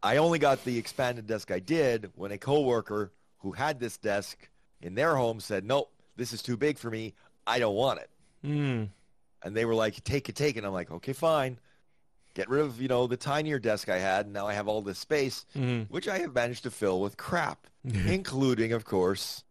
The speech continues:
Speaker 1: the pile of tax receipts. 'Cause, of course,
Speaker 2: Mm.
Speaker 1: it's close to that season again for us up here.
Speaker 2: Mm.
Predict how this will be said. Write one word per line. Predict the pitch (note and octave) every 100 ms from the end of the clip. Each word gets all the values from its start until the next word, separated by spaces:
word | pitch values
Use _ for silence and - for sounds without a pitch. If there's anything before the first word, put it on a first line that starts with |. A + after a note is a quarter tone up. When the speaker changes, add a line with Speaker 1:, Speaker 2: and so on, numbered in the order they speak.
| _ _ _ _ _
Speaker 1:
the | G#2+
pile | B2 A#2+ F2+ G2+
of | C3 C3
tax | - E3 D#3+ -
receipts. | C3 - A2 C2+ - - -
'Cause, | D#3+ E3+
of | D#3+
course, | - - B2
Speaker 2:
Mm. | A2+ A2
Speaker 1:
it's | B2 B2+ - _ -
close | F2+ F2
to | - D#3+
that | G#3+ A3+
season | - D#3+ C3 A2
again | G2+ F#2+ F#2
for | E2+
us | E2+ -
up | F#2 -
here. | F3 D3 -
Speaker 2:
Mm. | B2 B2 A2+